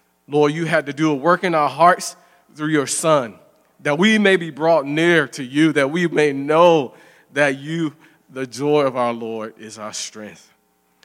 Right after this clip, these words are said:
At all times, Father, uh, uh, we are on your hearts, and that should bring us great comfort today, for we know the wandering that we go through. As we take a look at this portion of your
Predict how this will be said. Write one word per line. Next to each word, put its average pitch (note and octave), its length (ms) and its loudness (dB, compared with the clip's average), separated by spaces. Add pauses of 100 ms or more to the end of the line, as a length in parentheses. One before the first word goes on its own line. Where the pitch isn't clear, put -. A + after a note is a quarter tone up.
(140)
At D3+ 160 0
all E3+ 160 4
times, E3+ 360 0
Father, D#3+ 520 2 (500)
uh, - 40 -18
uh, D3+ 720 0
we D#3+ 220 -2
are F3+ 100 4
on F3+ 160 4
your F3 160 2
hearts, D#3+ 600 -2 (360)
and C#3+ 200 -4
that D#3+ 120 4
should D#3+ 200 -6
bring D#3 200 -2
us D3 140 -6
great D#3 420 -6
comfort F3 520 -2
today, A#2+ 380 -10 (680)
for D3 140 -4
we D#3+ 140 0
know D#3 180 4
the C#3+ 100 -6
wandering C3 600 -2
that A#2+ 160 -12
we A#2+ 140 -14
go A2+ 180 -12
through. F#2+ 340 -20 (720)
As - 160 -4
we G3+ 80 -8
take G3+ 200 2
a F#3+ 40 4
look G3+ 360 0
at E3 180 0
this G3 320 4 (460)
portion G#3 400 4
of D#3+ 180 2
your E3+ 400 2